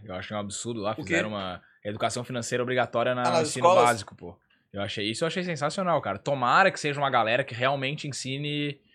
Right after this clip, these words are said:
Speaker 1: as pessoas a
Speaker 2: Aham.
Speaker 1: educação financeira de verdade, né? Não seja uma parada enviesada e et cetera.
Speaker 2: É, esse que é o problema, né? A educação financeira já existe, se for, se for pra pensar, entendeu?
Speaker 1: Ah, em
Speaker 2: Cara,
Speaker 1: casa, né?
Speaker 2: não, na escola, velho. O que, o que que o professor ensina na escola? "Joãozinho, estuda, se dedica pra você conseguir um bom emprego,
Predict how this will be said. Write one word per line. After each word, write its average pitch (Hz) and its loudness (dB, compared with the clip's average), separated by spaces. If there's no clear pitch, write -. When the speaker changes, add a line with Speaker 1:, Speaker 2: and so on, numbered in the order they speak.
Speaker 1:
as - -2
pessoas 123 2
a 131 4
Speaker 2:
Aham. - 6
Speaker 1:
educação 131 -2
financeira 131 -4
de 127 -6
verdade, 131 2
né? 104 -2
Não 101 -6
seja 104 -8
uma 107 -2
parada 107 2
enviesada 104 0
e 101 -4
et 101 -6
cetera. 120 2
Speaker 2:
É, 233 0
esse 254 0
que - 0
é 339 0
o - -4
problema, 170 4
né? 143 0
A 151 2
educação 208 -2
financeira 196 -4
já 214 0
existe, 180 -6
se - -20
for, 113 -8
se - -20
for 135 -4
pra 127 -2
pensar, 120 -12
entendeu? 147 -4
Speaker 1:
Ah, 107 0
em 95 -6
Speaker 2:
Cara, 294 0
Speaker 1:
casa, 117 -2
né? 104 -8
Speaker 2:
não, 453 4
na 285 0
escola, 359 0
velho. 135 2
O - -20
que, 285 -16
o - -16
que 262 -8
que 294 -6
o 285 -6
professor 247 -2
ensina 233 -4
na 220 0
escola? 156 2
"Joãozinho, 254 4
estuda, 240 -2
se 202 -8
dedica 208 -2
pra 185 -6
você 190 -6
conseguir 196 -6
um 196 -4
bom 190 -2
emprego, 208 6